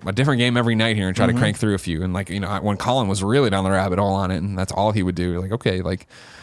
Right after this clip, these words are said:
Speaker 1: okay, but even he's, you know, he's way backed off, obviously, 'cause he does his history stuff now, and
Speaker 2: Yeah.
Speaker 1: I, you know, I'm just playing other stuff that I wanna play.
Speaker 2: It can really, uh,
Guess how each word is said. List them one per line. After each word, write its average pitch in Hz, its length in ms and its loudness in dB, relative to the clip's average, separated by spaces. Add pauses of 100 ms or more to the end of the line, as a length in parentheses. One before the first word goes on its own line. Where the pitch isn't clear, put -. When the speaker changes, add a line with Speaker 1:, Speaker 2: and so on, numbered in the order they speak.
(220)
Speaker 1:
okay, 113 260 4
but 95 160 0
even 107 220 0
he's, 110 280 -4
you 117 60 -4
know, 95 80 -2
he's 113 180 2
way 104 140 2
backed 92 240 -2
off, 82 140 0
obviously, 85 400 -2
'cause 95 100 -4
he 101 80 -4
does 92 160 -4
his 90 100 -8
history 120 280 -2
stuff 90 200 -2
now, 95 180 -2
and 95 80 0
Speaker 2:
Yeah. 90 100 -2
Speaker 1:
I, 95 180 0
you 104 140 0
know, 95 80 -2
I'm 98 180 -2
just 98 140 -4
playing 90 200 -2
other 92 120 -2
stuff 82 180 -4
that - 100 -6
I 82 40 -2
wanna 95 240 -4
play. 85 240 -4 (200)
Speaker 2:
It 170 120 0
can 240 160 2
really, 147 540 2
uh, 117 340 2